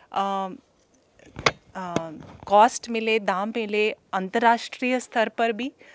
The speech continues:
ताकि, अ, इससे ज़्यादा आय हो सके।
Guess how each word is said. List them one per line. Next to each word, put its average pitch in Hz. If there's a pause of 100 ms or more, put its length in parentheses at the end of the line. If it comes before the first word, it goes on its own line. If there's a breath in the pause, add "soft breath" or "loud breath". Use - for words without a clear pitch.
(200 loud breath)
ताकि, 240 (460 soft breath)
अ, 202 (200)
इससे 247
ज़्यादा 202 (140)
आय 220 (240)
हो 180
सके। -